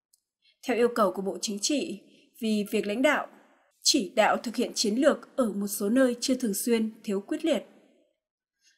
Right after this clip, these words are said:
Sau mười năm thực hiện chiến lược công tác kiểm tra giám sát của Đảng đến năm hai nghìn không trăm hai mươi, nhưng có nhiệm vụ giải pháp chưa thực hiện hoặc thực hiện chưa toàn diện, đồng bộ, hiệu quả thấp. Bộ Chính trị nhiệm kỳ này đề ra chiến lược công tác kiểm tra,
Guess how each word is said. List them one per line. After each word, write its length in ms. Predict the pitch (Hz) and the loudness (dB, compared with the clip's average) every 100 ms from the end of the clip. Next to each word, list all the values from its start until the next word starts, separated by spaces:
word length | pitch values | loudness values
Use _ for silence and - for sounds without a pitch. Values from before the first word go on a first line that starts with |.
| - | -10
Sau 200 | - 269 | 2 6
mười 220 | 254 196 | 6 4
năm 200 | 214 233 | 0 -2
thực 160 | 220 | -4
hiện 240 | - 196 - | -2 -4 -4
chiến 240 | - - 208 | -4 -2 2
lược 140 | 277 | 0
công 160 | 254 240 | -2 -2
tác 180 | 330 - | -2 0
kiểm 160 | 277 - | 0 0
tra 280 | - 226 226 | 0 0 -2
giám 240 | 220 202 | -4 -4
sát 220 | - 359 | -4 -4
của 80 | 247 | -2
Đảng 260 | 214 202 - - | 0 -2 -6 -10
đến 220 | 214 202 | -6 -4
năm 120 | 254 262 | -6 -4
hai 120 | 254 | -4
nghìn 140 | 214 | -4
không 240 | 208 226 220 | -6 -8 -6
trăm 200 | 240 214 | -6 -4
hai 120 | 214 | 0
mươi, 240 | 214 202 202 _ _ _ _ _ _ | 0 0 -4 _ _ _ _ _ _
nhưng 260 | 220 214 202 | -2 0 0
có 100 | 196 | 2
nhiệm 220 | 269 285 | 2 2
vụ 220 | 226 202 | -2 -4
giải 240 | 185 240 226 | -4 -4 -4
pháp 240 | - 339 | -4 -4
chưa 120 | 339 | -4
thực 180 | 294 269 | -4 -2
hiện 240 | 240 185 - - _ | -2 -2 -4 -18 _
hoặc 180 | 226 202 | -4 -4
thực 140 | 208 | -4
hiện 200 | 220 226 | -4 -4
chưa 160 | 214 254 | -2 -4
toàn 200 | 240 202 | -2 -4
diện, 260 | 196 196 - - _ | -4 -6 -8 -18 _
đồng 200 | 220 208 | -2 0
bộ, 240 | 202 180 - | 0 -2 -4
hiệu 180 | 254 202 | -6 -4
quả 180 | 240 185 - | -4 -6 -4
thấp. 160 | 349 - _ _ _ _ - - | -6 -6 _ _ _ _ -20 -4
Bộ 140 | 226 175 | -2 -2
Chính 180 | - 202 | -4 -2
trị 220 | 320 277 | 0 0
nhiệm 180 | 214 - | -2 -4
kỳ 140 | 233 | -2
này 180 | 208 202 | 0 0
đề 140 | 196 | 0
ra 140 | 202 226 | 0 0
chiến 200 | - 208 | 0 0
lược 240 | 269 269 - | 2 0 -2
công 140 | 247 | -4
tác 180 | 330 339 | -2 2
kiểm 160 | 302 - | 0 0
tra, 280 | - 233 214 | -2 0 -2